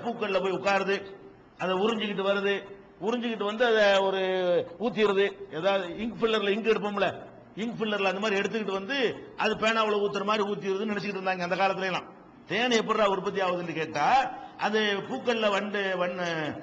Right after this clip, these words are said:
பூக்கள்ல போய் என்ன செய்யும், தேனி உட்காரும்,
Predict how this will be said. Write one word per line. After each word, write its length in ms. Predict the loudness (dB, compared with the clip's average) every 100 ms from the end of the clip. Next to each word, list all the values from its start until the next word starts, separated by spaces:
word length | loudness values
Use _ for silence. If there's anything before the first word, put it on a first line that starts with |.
| -8
பூக்கள்ல 400 | -6 -2 0 0
போய் 160 | 0 2
என்ன 200 | 0 -2
செய்யும், 680 | -4 -2 -2 -2 -6 -14 -8
தேனி 260 | -2 -2 -2
உட்காரும், 580 | -4 0 2 2 -4